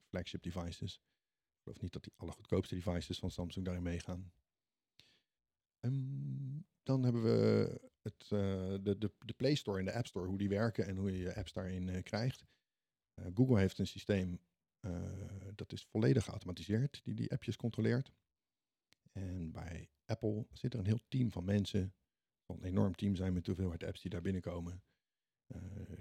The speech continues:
deels is het geautomatiseerd en er zit nog een heleboel manual checks in. In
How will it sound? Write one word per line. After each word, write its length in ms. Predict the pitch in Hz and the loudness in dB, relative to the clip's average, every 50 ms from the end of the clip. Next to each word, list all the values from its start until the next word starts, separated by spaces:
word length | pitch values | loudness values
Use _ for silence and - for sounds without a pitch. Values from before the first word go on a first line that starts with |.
| - _ | -14 _
deels 480 | - - 85 - 107 117 117 - - - - | -16 -6 2 6 6 6 6 4 -2 -8 -12
is 200 | - 87 - - | -14 -14 -14 -16
het 140 | - _ - | -20 _ -14
geautomatiseerd 880 | - - - 98 - 104 101 135 139 135 160 156 147 147 - - - _ | -10 -8 -8 -4 -2 -2 0 0 4 6 6 6 6 6 2 -2 -18 _
en 180 | _ - 117 95 | _ -10 -8 -6
er 60 | 82 | -6
zit 160 | 82 - - | -6 -8 -8
nog 120 | 90 87 82 | -8 -6 -4
een 60 | 82 | -2
heleboel 440 | 92 92 87 87 90 95 92 95 98 - | -2 -2 -2 -4 -6 -8 -10 -10 -10 -10
manual 380 | 104 95 95 95 92 92 92 92 | -4 -2 0 0 0 -2 -4 -4
checks 280 | - - 85 - - - | -6 -8 -8 -8 -10 -16
in. 80 | 92 | -16
In 120 | 87 82 | -16 -16